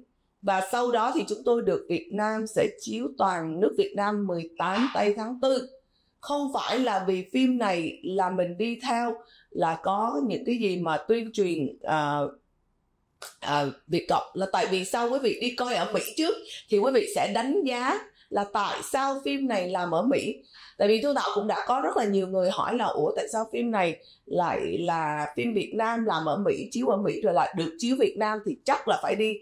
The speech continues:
à, đúc lót." Không có quý vị. Tại Thu Thảo là con của Việt Nam Cộng Hòa. <laughs> Do đó nói như vậy để cho quý vị không còn có ý tưởng đó nữa. Và Thu Thảo hy vọng là mình là người Việt, mình ủng hộ phim Việt.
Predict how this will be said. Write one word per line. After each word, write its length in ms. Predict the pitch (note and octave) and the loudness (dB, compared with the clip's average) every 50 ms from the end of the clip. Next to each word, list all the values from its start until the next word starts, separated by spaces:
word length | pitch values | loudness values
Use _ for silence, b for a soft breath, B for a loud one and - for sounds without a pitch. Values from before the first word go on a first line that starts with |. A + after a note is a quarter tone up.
| B B B B B B | B B B B B B
à, 680 | B - F3+ F3+ F3 E3+ E3 E3 D#3 D3+ D3 C#3+ - - E3 - D#3+ E3 D#3+ C3+ F#3 | B -6 -4 -4 -4 -4 -4 -2 -2 -2 -2 -4 -4 -4 -4 -4 -4 -4 -4 0 0
đúc 140 | A3+ - - - - | 0 0 0 0 2
lót." 220 | A3 A3 A#3+ D#4 - - - _ | 2 4 2 0 -2 -6 -14 _
Không 220 | - - A3 A3 G3 | -6 -4 -4 -2 0
có 160 | G#3 G#3 A#3 | 0 0 0
quý 140 | C4 C4 B3+ | 0 0 0
vị. 240 | C4 F#3 - - - - _ _ _ _ _ _ _ - | 0 0 0 -2 -8 -18 _ _ _ _ _ _ _ -4
Tại 180 | - F#3+ G#3+ | -2 0 2
Thu 100 | G#3 A3 G#3+ G#3+ | 2 2 0 0
Thảo 220 | - - - G3+ | -2 -4 -2 0
là 160 | G#3+ F#3+ E3 - - | 0 0 -2 -4 -4
con 340 | - F#3+ G3 G3+ G3+ G3 G3+ - | -2 -2 0 0 0 -2 -4 -6
của 420 | - - - - - - F#3+ G3+ - | -6 -2 0 2 2 2 2 2 0
Việt 120 | F3+ - - | -2 -2 -4
Nam 120 | G3+ G3+ G3+ | -6 -4 -4
Cộng 180 | - - - - | -4 -4 -4 -2
Hòa. 280 | F#3+ E3+ D#3+ D3+ - B B B B F#3 F3 F3 B B | -2 0 0 -2 -4 B B B B -10 -10 -8 B B
<laughs> 120 | G3+ G3+ | -4 0
Do 300 | A#3+ B3+ C4 C4+ C#4 C#4 B3 | 0 0 0 0 0 0 0
đó 220 | B3 A3+ A#3+ C4 | 0 0 0 0
nói 320 | C#4+ C4+ A#3+ A#3+ B3 C#4 D#4+ | 0 0 0 0 0 0 -2
như 160 | D4+ C#4+ C4+ | -2 -2 -2
vậy 240 | A3 G#3+ G3 F#3 - - | -2 -2 -2 -2 0 0
để 120 | C#3+ - | 0 0
cho 80 | - E3+ | 0 0
quý 120 | - D#4 - C4 | 0 0 0 0
vị 220 | G3+ - - - - | -2 -2 -4 -6 -8
không 400 | - - C#4+ D4 D4+ D4 C#4 C4+ | -6 -4 -2 0 0 0 0 0
còn 280 | A#3 G3+ F#3 F3 F3 | 0 0 0 -2 -2
có 160 | - G3+ B3 C4+ | -2 -2 0 0
ý 260 | - C4 C#4+ D#4 - - | -2 -2 -4 -2 0 0
tưởng 240 | F3+ - - G#3+ | 0 0 0 0
đó 160 | A3+ A3 A#3+ C4+ | -2 0 0 0
nữa. 280 | A#3 F#3 - - G#3 - | 0 0 0 0 -2 -2
Và 240 | - G3 F#3 E3+ D#3+ - B B B B B B | -2 -2 -2 -4 -6 -8 B B B B B B
Thu 80 | B3 B3 | -2 -2
Thảo 180 | A#3 - D#3 - B3+ - | 0 0 0 0 0 0
hy 180 | D#4 D4 C#4 C4 | 0 0 0 0
vọng 220 | B3+ G#3 - - - - - - _ _ _ _ _ | 0 -2 -2 -2 -6 -8 -14 -20 _ _ _ _ _
là 260 | - F3+ F#3+ F3+ F3+ | -4 0 0 0 2
mình 340 | F#3+ F#3+ G3+ G3+ G3 F#3+ F#3+ | 2 2 2 2 2 0 0
là 120 | F#3+ F#3 | 0 0
người 180 | F#3 F#3+ F#3 F3+ | 2 2 0 0
Việt, 400 | F3 G3 F#3+ - - - - _ _ _ _ _ _ _ | 0 -2 -2 -4 -6 -10 -16 _ _ _ _ _ _ _
mình 320 | F#3 F3+ G3 G3 F#3+ F#3 F#3 | -4 -2 0 0 0 -2 -2
ủng 300 | - - E3+ F3 G#3+ C4+ | -2 -2 -2 -2 -2 0
hộ 320 | D4+ C#4+ C4+ - - - | 0 2 2 0 0 2
phim 220 | C4 C4 B3+ B3+ A#3+ | 2 2 2 2 0
Việt. 360 | G3 F3 - - - - | 0 -2 -2 -6 -10 -18